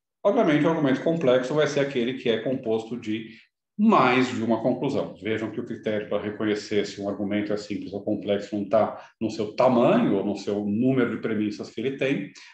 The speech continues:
mas no número de conclusões. Uma conclusão, argumento simples, mais uma conclusão, argumentos complexos. Mesmo assim, argumentos complexos, em geral, né, eles apontam, eles indicam, eles chegam em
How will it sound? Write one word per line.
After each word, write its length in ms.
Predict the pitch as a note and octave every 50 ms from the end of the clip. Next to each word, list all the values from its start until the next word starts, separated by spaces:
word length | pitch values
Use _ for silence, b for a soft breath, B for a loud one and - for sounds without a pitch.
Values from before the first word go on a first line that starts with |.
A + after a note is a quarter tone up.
| B B
mas 200 | A2 A2+ A2+ A#2
no 60 | B2+
número 240 | A#2 A2 A2+ A#2+ A#2+
de 80 | A#2 -
conclusões. 640 | - C3+ B2+ - - - F2+ F#2+ F#2 E2+ - - - -
Uma 200 | F#2 F2+ F2 -
conclusão, 560 | - G#2+ - C3+ C3 C3 B2 C3+ E3 F3 -
argumento 380 | G2 G2 G2 G2 G2 G#2+ -
simples, 460 | - - F3 E3+ E3+ E3+ F3 - - -
mais 340 | A3+ G#3 F3 C#3+ C3+ C#3
uma 160 | C3+ C3 C3 C3
conclusão, 580 | C3+ B2+ - D3 C3 A2 A2+ A2+ A2+ A2+ - B B B B B B B
argumentos 480 | - A#2+ A2+ A#2+ A2+ A2 G#2+ G#2+ G#2 -
complexos. 720 | - A#2 A2 - - - E2+ - - - _ _ _ _ _ B B B B B B -
Mesmo 260 | F#3 A3+ - - D3+
assim, 380 | - - - - F3 F3+ D#3+
argumentos 420 | A#2+ G#2 G2+ A2 A2 A#2 B2 A#2 -
complexos, 760 | - A#2+ G2+ - - A#2 B2+ C#3+ D3 - - - G2+ F2 F#2+
em 180 | G#2+ A2 G#2
geral, 640 | F#2 G2 F2 E2+ G2+ A#2+ C3 C#3 C#3 C#3 - - - F2+
né, 360 | F2 F#2+ A#2 C#3 D3 D3 C#3+ B B B B B B
eles 480 | - G#2+ A2+ A#2+ C3+ C#3+ C#3 - - -
apontam, 720 | E3 E3+ - - D3+ C#3 C#3+ D#3+ E3 - - B2+ A#2 A2
eles 440 | A2 G#2+ A2+ - - - - - -
indicam, 560 | D#3+ D3 C#3+ A#2+ - D3 C#3 - - A#2 A2+
eles 160 | A2 A#2+ A#2+ -
chegam 720 | - - - - B2 B2 A#2+ A#2+ C#3+ D3+ D3 - - - -
em 340 | - C#3 - - - - -